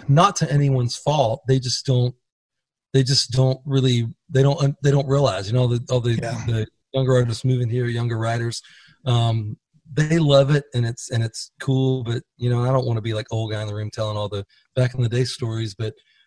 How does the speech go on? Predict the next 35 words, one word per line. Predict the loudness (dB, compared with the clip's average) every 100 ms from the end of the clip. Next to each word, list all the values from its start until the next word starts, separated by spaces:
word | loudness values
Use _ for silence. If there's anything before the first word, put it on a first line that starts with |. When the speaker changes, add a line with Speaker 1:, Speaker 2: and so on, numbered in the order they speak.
| _
Speaker 1:
man, | -2 0 2
it | 0
was | -2 -4
really, | -2 2 2 2 2
really | 0 0 -2
fun. | -2 0 2 2 0
There |
was | -2 -6
just | -6 0
so | 0
much | 0 -4
walking | -4 -4 -4 -6
from | -6 -8
place | -6 -8 -8
to |
place | -12 -8 -6 -6 -8
and | -10 -12 -16 _ _ _ _
everything | -2 2 4 6
Speaker 2:
Dude. | 6
Speaker 1:
over | 2 -4
the | -8 _ _
streets. | -18 -12 -10 -10 -12 -16 _ _ -16
So | -8 -2 0
Speaker 2:
Ear- |
Speaker 1:
fun. | 0 -2 -12 -12 0
Speaker 2:
early | 4 6 6
on, | 6 6 4
I | 4
was | 4 4
writing, | 2 2 0 0 0
<clears throat> |
excuse | 2 4 2 0 -2 0
me, | 0 0
at | 0 2
Universal, | 6 8 8 8 6 6 4